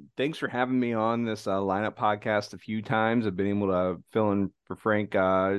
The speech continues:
d-, sparingly throughout the year, but it's been a lot of fun, and these end of the year episodes have been fun too. So, yeah, thanks, guys. This has been, uh, great, and hopefully we can do more going forward.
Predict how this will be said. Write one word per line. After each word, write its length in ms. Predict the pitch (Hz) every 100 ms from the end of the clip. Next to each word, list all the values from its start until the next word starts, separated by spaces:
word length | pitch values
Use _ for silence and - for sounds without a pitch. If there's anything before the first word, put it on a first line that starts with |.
| 95
d-, 220 | 110 101 71
sparingly 560 | - 165 123 107 98
throughout 340 | 95 107 95 90
the 100 | 92
year, 200 | 92 104
but 140 | 98
it's 120 | 90 -
been 180 | 107
a 80 | 101
lot 180 | 95 90
of 100 | -
fun, 380 | 101 92 110 120
and 220 | 98 98
these 300 | 98 98 92 -
end 220 | 104 101
of 60 | 101
the 80 |
year 200 | 101 98
episodes 460 | 98 95 123 113 98
have 100 | 92
been 160 | 95 87
fun 280 | 107 101
too. 300 | 90 113 131 98
So, 380 | 92 87 85 - _ _ _ _
yeah, 140 | 120 120
thanks, 240 | 113 110 -
guys. 340 | 110 113 110
This 140 | 98 110
has 120 | 104
been, 320 | 110 104 104
uh, 260 | 104 104 104 92
great, 280 | 101 110
and 100 | 120
hopefully 380 | 110 107 113 110
we 60 | 113
can 140 | 113
do 140 | 107 110
more 240 | 110 113
going 260 | 113 117 117
forward. 440 | 113 127 135